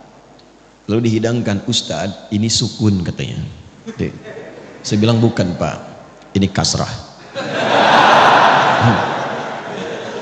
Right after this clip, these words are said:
Kalau sukun, dia masih di atas, bulat. Begitu jatuh ke bawah, itu kasrah. Bapak belah-belah begini, itu fathah.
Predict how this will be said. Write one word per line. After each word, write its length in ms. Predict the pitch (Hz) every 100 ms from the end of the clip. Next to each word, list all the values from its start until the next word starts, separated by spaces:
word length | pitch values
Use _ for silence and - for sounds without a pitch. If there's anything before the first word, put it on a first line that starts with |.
| - - - - -
Kalau 400 | - 135 160 139
sukun, 720 | 113 - 107 - 82 82 104 120
dia 80 | 101
masih 240 | 120 117 101
di 80 |
atas, 480 | - - - - -
bulat. 240 | 135 175 180 - - - - - - - - - - - - -
Begitu 480 | 110 117 143 202 151 117
jatuh 400 | 95 85 - 80 - - - - - - -
ke 60 | 117
bawah, 320 | 127 101 - - - - - - - -
itu 80 | -
kasrah. 420 | - 131 107 62 - - - - - - - - - - - - - -
Bapak 340 | 190 - - 147
belah-belah 540 | 131 110 123 107 104
begini, 320 | 113 98 117
itu 80 | 120
fathah. 400 | - - - 95